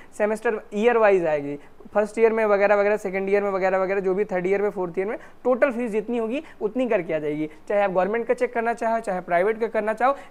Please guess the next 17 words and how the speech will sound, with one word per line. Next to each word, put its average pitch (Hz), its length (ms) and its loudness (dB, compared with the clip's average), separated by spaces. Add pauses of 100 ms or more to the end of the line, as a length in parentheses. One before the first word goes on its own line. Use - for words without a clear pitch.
(120)
इस 269 200 -4
तरीके 180 380 -2
से 226 140 -8
आप 214 280 -4
चेक - 200 -2
कर 151 100 -6
सकते - 320 -16
हो। 135 60 -12
क्या? 208 220 -2 (340)
इस 202 140 -8
तरीके 180 300 -2
से 196 100 -6
आप 214 220 2
चेक - 160 -6
कर 151 80 -4
सकते 147 280 -12
हो। 156 60 -12